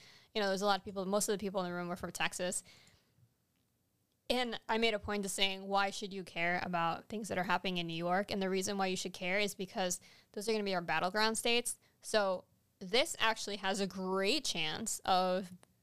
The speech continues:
maybe doing, um, what we need and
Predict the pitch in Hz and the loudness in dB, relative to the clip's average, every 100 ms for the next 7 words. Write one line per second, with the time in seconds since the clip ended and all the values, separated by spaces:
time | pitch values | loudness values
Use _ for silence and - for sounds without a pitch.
0 | - 208 196 208 208 202 196 - - _ | -4 -2 -2 -4 -6 -6 -8 -16 -20 _
1 | _ 202 190 208 208 196 190 185 - - | _ -6 -2 0 0 -4 -6 -10 -6 -2
2 | 190 185 175 170 170 175 - _ _ _ | 2 2 2 -2 -8 -12 -16 _ _ _
3 | _ _ _ _ _ _ _ 190 214 - | _ _ _ _ _ _ _ 0 0 2
4 | 202 190 185 185 208 180 175 180 | -2 -2 -2 0 0 0 -2 -6